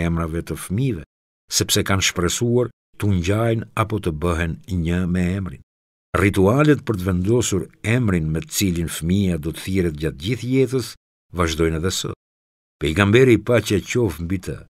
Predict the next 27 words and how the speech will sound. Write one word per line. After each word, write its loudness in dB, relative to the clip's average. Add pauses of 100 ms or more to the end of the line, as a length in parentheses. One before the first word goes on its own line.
(400)
si 0
një 4
hall 2 (400)
të -2
këtij -2
zinxhiri, 0 (520)
kësaj 2
ngjarje 4
i 0
ka 0
kushtuar 2
rëndësi 0 (400)
dhe 2
nuk 0
e 2
ka 2
cilësuar 0
si -2
një 2
ndodhi 0
të -2
thjeshtë. -6 (580)
Ai 8
u 8
përkujton 2
këtë 2
përgjegjësi 0